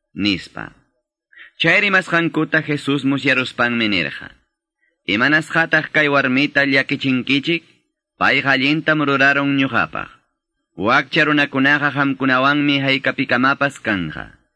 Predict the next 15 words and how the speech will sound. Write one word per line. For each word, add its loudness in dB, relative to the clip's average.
Ñuqa 0
michaqa -2
mana 0
tukuy -4
timpuchu -4
hamkunawan -2
kasaq. -6
Kay 0
miski 0
asnaq 2
aceitita 0
cuerpuyman -2
tallispanqa, -2
pampakunaypaqmi 0
alistawachkan. -2